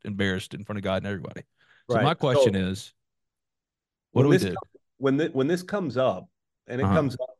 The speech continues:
Speaker 2: you know, since June of twenty-two, it's come up, and, and we did, and people can go back and listen, and I get reminded of it, uh, as well.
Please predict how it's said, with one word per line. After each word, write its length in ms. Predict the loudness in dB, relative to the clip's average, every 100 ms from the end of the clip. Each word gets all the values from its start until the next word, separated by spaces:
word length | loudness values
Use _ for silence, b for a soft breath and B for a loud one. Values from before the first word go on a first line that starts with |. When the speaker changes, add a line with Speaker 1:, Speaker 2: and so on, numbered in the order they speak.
| _ -6
Speaker 2:
you 100 | -2
know, 240 | -2 -6 _ _ _ _
since 320 | -6 -6 -6
June 260 | -4 0 2
of 120 | 0
twenty-two, 580 | 0 -2 0 0 0 -2
it's 180 | -12 -6
come 180 | -2 0
up, 260 | 0 -2 _ -4
and, 200 | -4 -2
and 180 | -2 -2
we 100 | 0
did, 300 | 0 0 -2
and 100 | -6
people 280 | -6 -4
can 120 | -4 -2
go 80 |
back 200 | 0 0 -2
and 60 |
listen, 260 | -6 -6 -6
and 100 | -2
I 100 | 0
get 120 | 0
reminded 360 | 0 0 0 0
of 140 | 0 0
it, 60 |
uh, 80 | -2 -4
as 180 | -8 -6
well. 420 | -2 0 0 -2